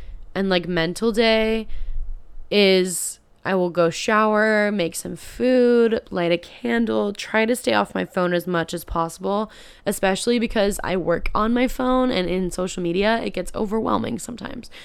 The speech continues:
So it's a little bit difficult to recover from mental days because I know a lot of times I've had a really bad mental day and I'm just like, "I can't get out of this one." And I just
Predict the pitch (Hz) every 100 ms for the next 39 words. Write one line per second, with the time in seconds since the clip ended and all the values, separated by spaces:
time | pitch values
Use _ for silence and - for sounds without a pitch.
0 | - - - - - - 226 220 214 -
1 | 208 202 - - - - 214 226 233 233
2 | 208 190 - - 185 170 - - _ _
3 | - - - - - - - - - -
4 | 240 226 233 220 214 - 190 190 190 226
5 | 190 190 185 170 170 185 190 170 - -
6 | - _ - 196 190 185 175 170 165 165
7 | 160 165 165 170 170 170 170 165 151 156
8 | 156 170 180 185 175 165 - - - 165
9 | - 175 - - 73 - - - 80 127
10 | 185 - - - _ 185 185 175 170 170
11 | - 185 165 180 170 -